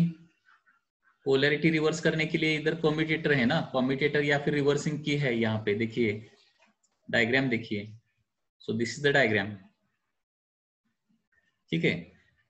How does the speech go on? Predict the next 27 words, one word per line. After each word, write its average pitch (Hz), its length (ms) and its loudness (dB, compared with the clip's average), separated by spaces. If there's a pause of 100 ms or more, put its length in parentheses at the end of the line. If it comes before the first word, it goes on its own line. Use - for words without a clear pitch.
देखिए 139 380 4
initial 165 580 2
connection 160 380 0
कैसा 151 300 2
रहेगा? 151 360 2
Initial 139 400 -2
connection 139 420 -2
will 135 200 -2
be 143 100 0
like 117 200 0
this। - 160 -6 (960)
पहले 127 240 2 (300)
ये 123 180 4
यहाँ 131 400 2
पे 147 100 0
ज्वाइन 139 280 2
होगा 135 300 -2 (200)
और 127 140 -2
ये 127 180 0
यहाँ 120 300 0
पे 113 140 -2
ज्वाइन 90 280 -2
होगा, 82 320 -10 (580)
तो 123 80 -4
क्या 135 200 2
होगा? 135 300 2
देखिए 131 600 0